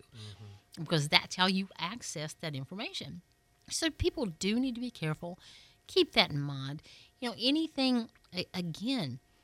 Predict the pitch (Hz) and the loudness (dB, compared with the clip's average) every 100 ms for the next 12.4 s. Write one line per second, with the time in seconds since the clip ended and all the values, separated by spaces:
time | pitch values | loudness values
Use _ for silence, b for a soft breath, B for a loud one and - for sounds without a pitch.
0 | b _ _ - - - 180 226 226 - | b _ _ -16 -12 -8 -6 -4 -4 0
1 | 185 - 175 185 - 185 - 202 226 190 | 0 0 4 6 6 4 -2 0 2 2
2 | - 180 160 165 175 170 160 151 151 131 | 4 4 4 2 0 -2 -2 0 0 -2
3 | 120 - _ _ _ - 127 113 120 139 | -6 -12 _ _ _ -14 -8 -6 -6 -8
4 | - - - 175 160 156 190 190 180 185 | -12 -6 4 8 8 6 4 6 6 4
5 | 262 294 247 240 208 - 220 220 156 175 | 2 2 2 2 0 -4 -4 -2 -2 -4
6 | - 165 170 160 156 175 170 156 202 208 | -4 0 2 0 -2 -4 -2 -2 -4 -4
7 | 220 156 - B B B - 269 233 277 | -4 -6 -10 B B B -2 2 4 4
8 | 339 269 214 160 180 151 160 135 123 104 | 2 -2 -2 0 0 -2 -4 -6 -8 -12
9 | - B B B B - 220 285 254 185 | -16 B B B B 0 4 6 4 2
10 | 170 - 269 294 214 185 170 220 208 185 | -2 0 0 0 0 -2 -2 -4 -4 -6
11 | - 202 196 196 - 180 170 185 165 160 | -4 -2 -2 -4 -4 -2 -2 -2 -6 -6
12 | 151 - 139 | -8 -10 -14